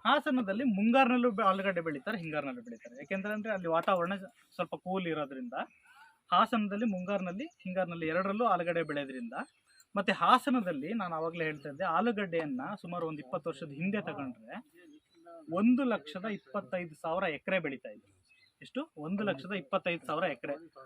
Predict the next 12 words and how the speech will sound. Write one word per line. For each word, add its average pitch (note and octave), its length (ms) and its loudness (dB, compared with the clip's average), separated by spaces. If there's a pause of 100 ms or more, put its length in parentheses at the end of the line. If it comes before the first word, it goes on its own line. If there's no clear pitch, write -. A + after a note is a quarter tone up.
(240)
ಹಾಗಂತ F#3+ 420 0
ಹೇಳ್ಬೇಕು F#3+ 580 0
ಅಂತಂದ್ರೆ D3+ 560 -4
ನಮ್ಮ F#3 200 -6 (100)
ಭಾರತ E3+ 320 2
ದೇಶದಲ್ಲಿ E3 560 -8
ಎಲ್ಲಾ G#3 580 4
ಜಾಗದಲ್ಲೂ G#3 460 0
ನಾವು G#3+ 260 0
ಚಳಿಗಾಲದಲ್ಲಿ G3 600 0
ಆಲೂಗಡ್ಡೆ E3 380 -2
ಬೆಳೆದ್ರೆ C#3+ 420 -6